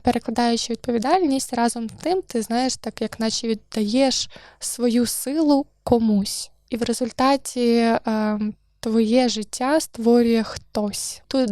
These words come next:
дуже важливо цю силу повернути собі і сказати, що є с-, я сам є автором свого життя. І це навіть дуже класно прослідковується в тому, що ми кажемо, бо насправді слова дуже важливі.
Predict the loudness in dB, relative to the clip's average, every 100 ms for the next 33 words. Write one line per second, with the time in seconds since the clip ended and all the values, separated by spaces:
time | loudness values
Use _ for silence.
0 | -2 0 0 0 -2 -2 2 2 4 4
1 | 0 -4 -10 -8 -4 0 0 0 -2 -2
2 | -2 0 -2 -2 -6 -4 -2 0 0 0
3 | -4 -2 -2 -2 -2 -6 -4 -4 -2 -2
4 | -4 -10 -6 -2 -2 0 -2 0 0 0
5 | 0 0 -2 -4 -4 -4 -4 -2 0 -2
6 | -2 -6 -6 -12 -16 -14 -14 -12 -12 -10
7 | -6 -2 -2 -2 -4 -2 0 0 0 -8
8 | -6 -6 -4 -4 0 2 2 0 -2 -8
9 | -10 -2 0 0 -4 -6 -4 -2 0 0
10 | 0 -2 -2 0 0 -2 -4 -4 _ -2
11 | 0 -2 0 0 0 -4 -2 0 2 0
12 | -2 -2 -2 0 0 0